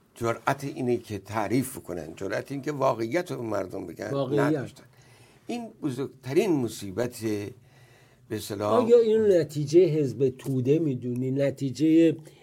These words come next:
Speaker 2: اسلام می‌دونی، نتیجه فرهنگ کهن ما،
Speaker 1: آره.
Speaker 2: نتیجه چیه دکتر؟
Speaker 1: آره. نه، این، اینم که مثلاً روشنفکری،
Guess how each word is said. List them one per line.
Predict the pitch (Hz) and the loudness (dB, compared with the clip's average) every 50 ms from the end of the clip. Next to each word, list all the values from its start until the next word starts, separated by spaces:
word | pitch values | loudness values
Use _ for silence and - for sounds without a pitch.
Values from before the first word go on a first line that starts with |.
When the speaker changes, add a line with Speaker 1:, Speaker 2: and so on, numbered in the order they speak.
| - - | -2 4
Speaker 2:
اسلام | 185 180 - 127 - 170 165 160 170 180 165 | 4 6 6 6 4 4 4 6 6 6 4
می‌دونی، | 151 147 139 123 110 120 120 123 127 127 131 | 4 0 -2 -2 -4 -4 -4 -4 -2 -2 -2
نتیجه | 143 160 165 151 143 - 151 143 151 175 180 | -2 -2 -2 -4 -6 -8 -4 2 4 4 4
فرهنگ | 175 - - 147 143 135 123 117 143 165 170 165 170 165 160 | 4 0 -4 -2 -2 -2 -2 -2 0 0 2 2 2 0 0
کهن | - 151 143 127 151 180 190 175 156 | -2 -4 -2 -2 0 2 2 2 2
ما، | 151 135 | 0 -2
Speaker 1:
آره. | 131 127 - - - - _ _ - | -4 -6 -10 -14 -20 -20 _ _ -6
Speaker 2:
نتیجه | 175 175 156 147 170 175 139 170 190 170 | -4 -4 -2 -2 -2 -4 -2 -2 -4 -4
چیه | - - - - 175 165 135 | -4 -6 -4 0 0 0 0
دکتر؟ | 107 107 98 - _ - - - _ - - 90 | -2 -8 -14 -16 _ -20 -20 -20 _ -16 -12 -10
Speaker 1:
آره. | 90 87 90 - _ _ _ _ - - _ _ _ _ _ _ _ _ _ _ _ - | -10 -10 -12 -16 _ _ _ _ -20 -20 _ _ _ _ _ _ _ _ _ _ _ -8
نه، | 170 190 - - - | -6 -6 -6 -6 -4
این، | 151 156 180 - - | -2 -2 -2 0 2
اینم | 170 170 165 156 143 131 117 | 4 4 4 4 2 0 -2
که | - 120 117 110 107 104 - | -4 -4 -4 -4 -4 -4 -6
مثلاً | 107 101 - 104 98 98 104 98 - | -8 -8 -8 -6 -6 -6 -6 -8 -8
روشنفکری، | 104 101 - - - 104 104 98 - 98 95 92 - 92 90 - 110 117 117 101 | -10 -12 -10 -8 -6 -6 -6 -6 -6 -8 -10 -10 -10 -12 -14 -10 -8 -6 -6 -6